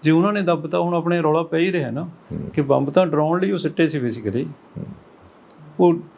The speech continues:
Speaker 1: ਸ਼ਾਇਦ ਇੱਕ ਅੱਧਾ ਗਲਤ ਮਲਤ ਗਿਰ ਗਿਆ, ਪਰ ਤਬਾਹੀ ਮੱਚੀ ਪਈ ਆ ਉੱਥੇ। ਰੋਜ਼ ਖਬਰਾਂ ਆ ਰਹੀਆਂ ਜੀ, ਲੀਕੇਜ ਹੋ ਗਈ, ਫਲਾਣਾ ਹੋ ਗਿਆ। ਪਰ ਕਮਾਲ ਦੀ ਗੱਲ ਇਹ ਆ, ਤੁਸੀਂ ਇਹ ਦੇਖੋ, ਇਹ ਅਸੀਂ ਮੱਛਰ ਮਾਰਨ ਲਈ ਤਾਂ ਨਹੀਂ ਬਣਾਏ ਹੋਏ।
Speaker 2: ਹੂੰ।
Speaker 1: ਇਹ ਪੁਰਾਣੇ ਵੀ ਤਾਂ ਹੋਣਗੇ ਕਦੇ, ਇਹਨਾਂ ਨੂੰ dispose of ਵੀ ਤਾਂ ਕਿਤੇ ਕਰਨਾ ਹੋਊਗਾ।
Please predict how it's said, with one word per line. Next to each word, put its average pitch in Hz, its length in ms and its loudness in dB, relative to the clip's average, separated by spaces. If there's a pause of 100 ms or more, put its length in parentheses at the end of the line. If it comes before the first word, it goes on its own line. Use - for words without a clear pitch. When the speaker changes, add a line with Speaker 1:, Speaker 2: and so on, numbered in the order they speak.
(100)
Speaker 1:
ਸ਼ਾਇਦ 160 420 2
ਇੱਕ 185 160 0
ਅੱਧਾ 175 180 4
ਗਲਤ 143 260 4
ਮਲਤ 143 220 -4
ਗਿਰ 113 180 -2
ਗਿਆ, 131 200 -6 (760)
ਪਰ 147 80 0
ਤਬਾਹੀ 147 400 2
ਮੱਚੀ 170 300 -4
ਪਈ 160 260 0
ਆ 156 60 2
ਉੱਥੇ। 151 240 0
ਰੋਜ਼ 151 240 2
ਖਬਰਾਂ 147 340 0
ਆ 139 100 0
ਰਹੀਆਂ 147 140 -2
ਜੀ, 147 100 0
ਲੀਕੇਜ 139 440 2
ਹੋ 135 160 2
ਗਈ, 139 80 0
ਫਲਾਣਾ 135 360 -2
ਹੋ 139 180 -4
ਗਿਆ। 139 200 -2 (460)
ਪਰ 196 120 2
ਕਮਾਲ 185 440 2
ਦੀ 208 160 0
ਗੱਲ 156 180 0
ਇਹ 151 160 2
ਆ, 131 40 0
ਤੁਸੀਂ 120 240 -4
ਇਹ 117 40 -2
ਦੇਖੋ, 113 400 -6 (680)
ਇਹ 214 120 6
ਅਸੀਂ 214 160 2
ਮੱਛਰ 185 320 2
ਮਾਰਨ 214 280 0
ਲਈ 240 120 -4
ਤਾਂ 233 100 -2
ਨਹੀਂ 240 100 -2
ਬਣਾਏ 185 220 0
ਹੋਏ। 147 300 -2 (180)
Speaker 2:
ਹੂੰ। 92 100 -4 (1300)
Speaker 1:
ਇਹ 196 120 6
ਪੁਰਾਣੇ 185 380 2
ਵੀ 214 100 0
ਤਾਂ 220 120 4
ਹੋਣਗੇ 202 380 0
ਕਦੇ, 190 300 0
ਇਹਨਾਂ 214 140 0
ਨੂੰ 214 100 -2
dispose 180 540 2
of 185 80 -8
ਵੀ 208 60 -6
ਤਾਂ 214 100 2
ਕਿਤੇ 202 180 -2
ਕਰਨਾ 185 240 0
ਹੋਊਗਾ। 175 520 -4